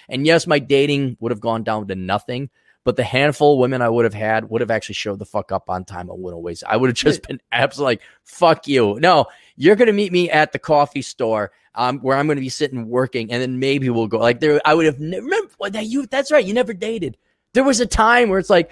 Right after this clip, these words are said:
Speaker 1: "Yeah, let's meet for dinner. I'll come pick you up." You never had that experience? We had to go pick a girl up.
Speaker 2: I mean, yeah, I've, I've been on a few dates here and there. Sure.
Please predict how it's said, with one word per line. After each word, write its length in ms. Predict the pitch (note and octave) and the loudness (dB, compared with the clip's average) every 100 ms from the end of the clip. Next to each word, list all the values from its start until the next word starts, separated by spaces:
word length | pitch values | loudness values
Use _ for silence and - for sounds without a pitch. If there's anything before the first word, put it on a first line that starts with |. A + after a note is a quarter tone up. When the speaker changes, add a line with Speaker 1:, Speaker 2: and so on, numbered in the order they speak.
| - - | -10 -2
Speaker 1:
"Yeah, 280 | D4 D4 B3+ | 2 4 6
let's 260 | G3+ A3+ | 4 2
meet 180 | G3+ B3 | -2 -6
for 180 | - A3+ | -4 -6
dinner. 380 | C3+ G#3 A#3 D#3+ | 2 2 4 2
I'll 160 | F3 | 2
come 240 | F3+ G3+ F3+ | 0 -4 -4
pick 320 | - A3 - | -4 -4 -4
you 220 | G#3+ F3+ | -6 0
up." 220 | F3+ C#3 | 2 2
You 240 | E3 F#3 B3 | -4 -8 -2
never 240 | D4+ D#4+ | 0 2
had 240 | A3 C#4 C4 | 2 2 2
that 140 | C#4 | 2
experience? 420 | C4+ - A#3+ B3 | 0 -8 -8 -6
We 60 | F#3+ | -6
had 60 | G3+ | -4
to 60 | |
go 120 | G3+ | -4
pick 320 | F#3 - G#3 - | -6 -8 -12 -10
a 80 | |
girl 300 | F#3 F#3 F#3+ | -6 -4 -2
up. 200 | F3+ - _ _ _ _ _ _ _ | -4 -6 _ _ _ _ _ _ _
Speaker 2:
I 80 | B3+ | -8
mean, 160 | A#3 F3 | -6 -2
yeah, 200 | C#3+ C3+ | 2 4
I've, 180 | D#3 D#3 | 2 0
I've 200 | D#3 C#3+ _ - | -8 -8 _ -12
been 140 | G#2+ | -8
on 160 | G#2 G2 | -6 -6
a 40 | |
few 220 | F2+ G2+ F#2+ | -8 -10 -8
dates 400 | F#2 G#2+ A2 - | -4 -4 -4 -10
here 160 | G#2+ | -8
and 140 | G#2+ G#2+ | -8 -8
there. 240 | C3 D#3 | -8 -10
Sure. 300 | - G3 A#2+ | -10 -10 -10